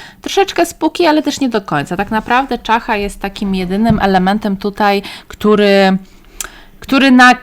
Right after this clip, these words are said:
no, wskazuje właśnie ten, ten spooky klimat. Em, może późniejszy jakby kolor też, aczkolwiek, no, generalnie,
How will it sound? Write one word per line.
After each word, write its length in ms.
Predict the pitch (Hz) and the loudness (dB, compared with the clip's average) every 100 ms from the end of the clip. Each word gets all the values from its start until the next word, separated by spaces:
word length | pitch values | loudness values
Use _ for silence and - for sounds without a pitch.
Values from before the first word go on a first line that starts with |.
| - | -4
no, 300 | - 247 233 | 0 2 2
wskazuje 640 | - - 269 220 269 240 | -2 2 4 6 4 4
właśnie 380 | 196 214 226 226 | 6 6 4 0
ten, 220 | 202 196 | 0 -2
ten 220 | 190 190 190 | 0 -2 -2
spooky 400 | - 226 - 190 | -2 -4 -4 -4
klimat. 560 | 214 196 233 294 302 254 | 0 2 4 4 2 2
Em, 800 | 220 220 220 214 214 208 208 | 4 4 4 2 -2 -2 -2
może 1000 | 196 190 220 247 233 233 220 214 202 196 190 - | 2 4 6 4 4 2 4 6 6 4 -2 -12
późniejszy 640 | - 208 190 196 214 - 208 | -6 -4 -2 -2 -2 -4 -2
jakby 540 | 190 180 175 185 180 - | -2 -2 -4 -4 -4 -2
kolor 340 | 202 185 170 | 0 0 -2
też, 500 | - 196 220 285 - - - 254 - | -2 2 4 2 -4 -14 -16 -8 -6
aczkolwiek, 720 | 233 - 233 226 214 208 - | -6 -2 0 0 -2 -4 -2
no, 460 | 220 208 196 190 185 | -2 0 0 -2 -6
generalnie, 1000 | 320 320 262 262 220 240 247 226 214 202 | -10 -4 0 2 4 4 2 2 2 0